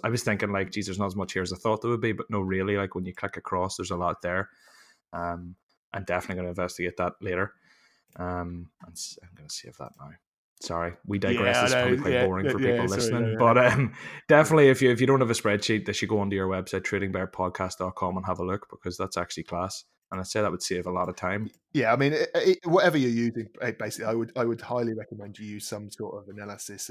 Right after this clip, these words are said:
Speaker 2: uh, to see and, and prove as you go along to, to see where you're going wrong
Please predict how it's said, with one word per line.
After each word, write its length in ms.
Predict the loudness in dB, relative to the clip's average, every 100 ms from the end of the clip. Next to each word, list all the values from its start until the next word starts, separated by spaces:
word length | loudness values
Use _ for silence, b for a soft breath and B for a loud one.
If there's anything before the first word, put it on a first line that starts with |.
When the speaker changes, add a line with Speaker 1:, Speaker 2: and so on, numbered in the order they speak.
| -10
Speaker 2:
uh, 140 | -8 -8 -8
to 100 | -6
see 500 | -2 0 0 -4 -8 _ _
and, 120 | -12 -12 -12
and 160 | -12 -6
prove 300 | -4 -2 -4
as 100 | -10
you 100 | -10
go 200 | -10 -10
along 360 | -10 -12 -14 -20
to, 80 | -20
to 1080 | -20 _ _ _ _ _ _ _ _ _ -10
see 140 | -4
where 120 | -2
you're 80 | 0
going 240 | 0 0
wrong 200 | 2 2